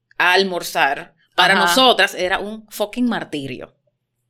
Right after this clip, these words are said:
Speaker 1: ¿Por qué? Porque en su casa todo era de cristal, todo era con tenaza, la comida te la servían,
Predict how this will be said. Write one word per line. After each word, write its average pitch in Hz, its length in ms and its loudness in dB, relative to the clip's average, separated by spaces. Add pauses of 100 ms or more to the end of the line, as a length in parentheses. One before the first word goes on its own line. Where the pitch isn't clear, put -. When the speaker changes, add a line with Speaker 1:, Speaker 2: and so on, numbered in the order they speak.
(200)
Speaker 1:
¿Por 262 200 2
qué? 208 100 2
Porque 185 240 -6
en 208 80 -8
su 202 160 -10
casa 240 320 0
todo 190 180 0
era 220 140 2
de 175 240 -4
cristal, - 640 -6 (480)
todo 185 320 0
era 180 280 2
con 165 180 -12
tenaza, 190 560 -6 (180)
la 214 380 2
comida 214 380 -2
te 302 80 4
la 262 80 2
servían, 151 720 -6